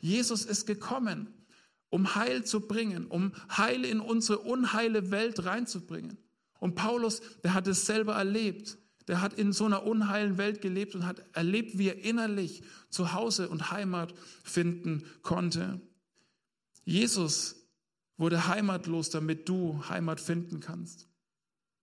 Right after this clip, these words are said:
Und Jesus möchte uns heute an Weihnachten das Geschenk machen, dass wir heil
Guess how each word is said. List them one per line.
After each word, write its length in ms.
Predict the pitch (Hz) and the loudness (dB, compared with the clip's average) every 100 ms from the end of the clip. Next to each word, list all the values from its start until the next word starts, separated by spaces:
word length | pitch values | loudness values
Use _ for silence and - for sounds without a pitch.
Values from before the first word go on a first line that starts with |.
| - - | -20 -12
Und 100 | - | -2
Jesus 320 | 165 202 214 202 | 2 2 2 2
möchte 380 | 208 214 202 196 - - | 0 0 -2 -2 -14 -4
uns 320 | 208 220 208 | 0 2 2
heute 260 | 202 220 196 | 2 2 2
an 180 | 185 | 2
Weihnachten 440 | 170 175 196 180 190 | 2 2 2 0 0
das 160 | 170 | 0
Geschenk 520 | - 170 - 220 226 - | 0 2 2 2 -2 -2
machen, 300 | 175 - 165 | -4 -4 -6
dass 180 | 156 | -2
wir 220 | 180 165 - | -2 0 2
heil 380 | 226 240 208 | 2 2 0